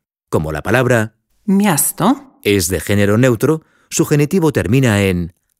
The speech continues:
Speaker 2: A. Miasta.
Speaker 1: Por lo tanto, las preguntas a formular tendrán esa forma.
Speaker 2: Z jakiego miasta jesteś?
Speaker 1: ¿De qué ciudad eres?
Speaker 2: Z jakiego miasta pan jest?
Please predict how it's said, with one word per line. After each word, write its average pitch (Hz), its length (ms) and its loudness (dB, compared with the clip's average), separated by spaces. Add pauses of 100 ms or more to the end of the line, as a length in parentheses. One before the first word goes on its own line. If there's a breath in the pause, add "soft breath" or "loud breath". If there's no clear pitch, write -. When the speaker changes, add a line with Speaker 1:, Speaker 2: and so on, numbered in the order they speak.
(140)
Speaker 2:
A. - 540 -4 (340)
Miasta. 180 800 -2 (220)
Speaker 1:
Por 101 180 2
lo 78 120 -4
tanto, 127 380 0 (260 loud breath)
las 131 220 0
preguntas 170 460 0
a 117 60 0
formular 85 600 -2
tendrán 127 500 0 (100)
esa 135 280 0
forma. 76 460 -6 (440)
Speaker 2:
Z 180 180 -2
jakiego 226 480 0
miasta 147 440 -2
jesteś? - 600 -4 (440)
Speaker 1:
¿De 107 260 -2
qué 139 140 0
ciudad 143 360 0
eres? 71 380 -8 (540)
Speaker 2:
Z 165 160 -2
jakiego 220 420 2
miasta 139 520 -2
pan 131 180 0
jest? 190 460 -2